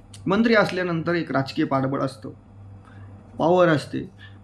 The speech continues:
प्रशासनावरती पकड असते, त्यामुळं पुढच्या निवडणुकीला याचा फायदा होतो. त्यामध्ये समजा तुमची जिल्हा नियोजन समिती असेल, समजा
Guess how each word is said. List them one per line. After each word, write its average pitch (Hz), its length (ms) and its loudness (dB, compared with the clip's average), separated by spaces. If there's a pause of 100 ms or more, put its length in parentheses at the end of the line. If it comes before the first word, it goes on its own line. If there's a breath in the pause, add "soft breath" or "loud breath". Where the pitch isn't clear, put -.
(100)
प्रशासनावरती 143 760 0
पकड 160 380 -2
असते, 139 320 -2 (180)
त्यामुळं 165 480 -2
पुढच्या 143 400 -2
निवडणुकीला 139 640 2
याचा 123 240 -4
फायदा 139 360 0
होतो. 135 360 -2 (500 loud breath)
त्यामध्ये 147 360 0
समजा 139 260 0
तुमची 135 300 0
जिल्हा 135 260 2
नियोजन 127 320 2
समिती 127 360 0
असेल, 123 280 -2
समजा 127 280 0